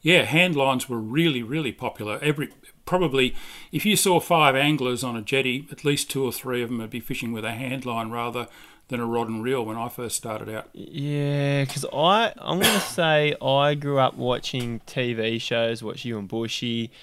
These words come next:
Speaker 2: Um, I would have been from about the start of the two thousand, like, two thousand, I reckon, two thousand, two thousand four.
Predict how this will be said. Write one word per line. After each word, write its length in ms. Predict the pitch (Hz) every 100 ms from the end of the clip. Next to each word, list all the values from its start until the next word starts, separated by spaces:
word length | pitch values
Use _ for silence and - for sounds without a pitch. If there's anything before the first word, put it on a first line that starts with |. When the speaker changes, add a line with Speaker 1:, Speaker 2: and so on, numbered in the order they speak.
| - - _
Speaker 2:
Um, 540 | 107 110 110 107 110 - _ _ -
I 100 | 117
would 180 | 120 120
have 120 | 107
been 240 | 117 117
from 140 | - 110
about 300 | 110 113 - -
the 100 | 110
start 500 | - - 107 107 113
of 80 | 113
the 80 | 110
two 260 | - 113
thousand, 600 | - 104 104 101 92 87
like, 160 | 98 101 _
two 200 | - 113
thousand, 480 | - 104 101 98 92
I 80 | 90
reckon, 300 | 113 143 143
two 160 | 131 123
thousand, 240 | 117 110
two 120 | 120
thousand 300 | 117 104 95
four. 380 | - 110 143